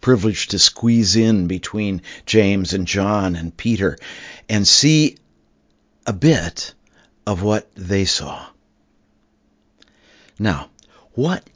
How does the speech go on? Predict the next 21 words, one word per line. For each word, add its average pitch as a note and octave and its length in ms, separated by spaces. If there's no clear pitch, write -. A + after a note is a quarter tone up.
if A2+ 400
you A#2 200
had F2+ 260
been F#2+ 240
there? D#2 320
What E3 360
if D3+ 360
it A#2 200
were G2+ 260
last A2+ 480
week? A2+ 460
How B2+ 240
would C#4 180
today A#2+ 460
be A#2 340
different? - 800
Hold F3 240
on B2+ 160
to G#2+ 80
that E2 200
question - 500